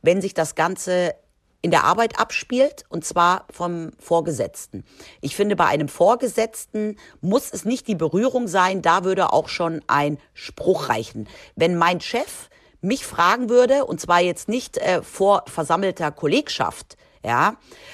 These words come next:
äh, sondern wirklich so in einem privaten Moment fragen würde, ähm, was ich denn davon halte,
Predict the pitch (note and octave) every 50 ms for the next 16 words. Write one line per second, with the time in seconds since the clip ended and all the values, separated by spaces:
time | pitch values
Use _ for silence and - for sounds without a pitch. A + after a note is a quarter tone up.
0 | - - _ - - E3 F3 E3 - - C#3+ F3+ E3+ F3 E3+ D3+ A3+ A#3 - A#3
1 | A3 - - G#3 G3+ G3+ - E3+ - - - D#3 D3 - - - D3 D#3+ E3 A3
2 | C4+ - - C4 B3+ B3+ C4 _ _ - - D#3+ E3+ E3+ E3+ D3+ B2+ G2 - -
3 | - - - C#3+ D#3+ G3+ A3+ A3+ G3 A3+ A3+ A3+ A#3 C4 D#4+ F4 _ _ - -
4 | - - - - _ _ _ _ _ _ - E3+ E3+ F3 F3+ F3+ F3+ D#3+ - -
5 | E3+ - - A3 - - A3 G3 F#3 - - D#3 C#3+ B2+ D3+ F#3+ A#3+ A#3 - B3+
6 | B3 A#3+ A#3+